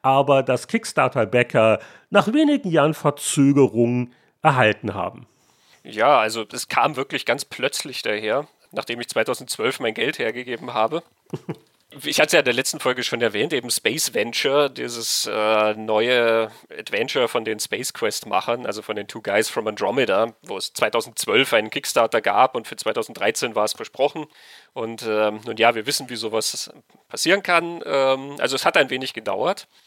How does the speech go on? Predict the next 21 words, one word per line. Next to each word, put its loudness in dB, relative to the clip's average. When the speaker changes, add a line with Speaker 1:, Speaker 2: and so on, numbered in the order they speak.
Speaker 2:
Und 0
es -4
ist 0
jetzt 4
tatsächlich 2
gekommen. 2
Ich 2
hatte 4
ja 6
letztes -2
Mal 4
berichtet -2
eben, -2
also 0
ich 0
hab -4
für, -6
für -2
Backer 4
gab's 2
dann 0